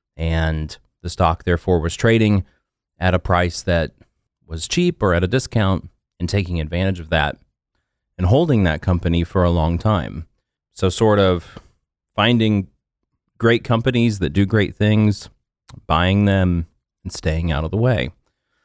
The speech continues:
And Warren Buffett has a similar philosophy. He's purchased, um, great cash flowing companies and held them for a really long time. But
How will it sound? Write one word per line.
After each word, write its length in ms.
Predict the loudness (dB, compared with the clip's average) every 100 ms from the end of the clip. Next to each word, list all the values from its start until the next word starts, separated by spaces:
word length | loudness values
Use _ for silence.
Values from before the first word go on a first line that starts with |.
| _ _ _ _
And 120 | 0 2
Warren 280 | 4 2
Buffett 580 | 2 0 2 2 0 -2 -8
has 680 | -2 0 2 0 -2 -8 -8
a 220 | -4 -4
similar 440 | -2 0 2 0 0
philosophy. 580 | -2 -2 -4 -6 -8
He's 520 | -6 -2 -2 -2 -10 -16 _ _ _ _
purchased, 720 | -2 -2 0 -2 -2 -8 -14 -18 _ -8
um, 460 | -4 -2 -4 -8
great 380 | -2 0 0 -4 _ _ _ _
cash 260 | -2 -2 0
flowing 400 | 2 2 4 2
companies 800 | 2 2 2 2 4 2 -2 -6 -10 -4
and 160 | 0 2
held 260 | 2 2
them 280 | 2 2 0
for 520 | 0 0 2 2 0 -4 _ _ _ _ -8
a 80 |
really 260 | -2 0 0
long 300 | 0 0 0
time. 520 | -2 -4 -4 -6 -10 -12 _ _ _ _ _ _ -20 -20 -16 -4
But 360 | 0 0 -2